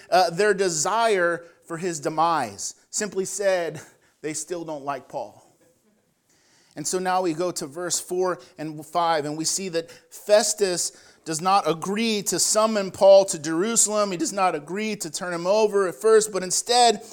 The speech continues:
he invites those who are in charge to return with him to Caesarea,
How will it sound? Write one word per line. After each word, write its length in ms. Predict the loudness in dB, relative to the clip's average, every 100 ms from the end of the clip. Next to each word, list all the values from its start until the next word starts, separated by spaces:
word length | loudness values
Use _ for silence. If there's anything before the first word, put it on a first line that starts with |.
| -20
he 140 | -4 -2
invites 500 | 2 4 6 4 2
those 300 | 2 2 0
who 160 | 0
are 140 | 0 -2
in 120 | -4
charge 600 | -2 6 10 10 8 0 -10 -20 _
to 100 | -4
return 680 | -2 -2 -2 -2 -2 -4 -8 -14 _
with 300 | -4 -4 -4
him 320 | -6 -8 -8 -12 -20 _
to 100 | -6
Caesarea, 800 | -4 -2 -2 -2 -6 -8 -8 -8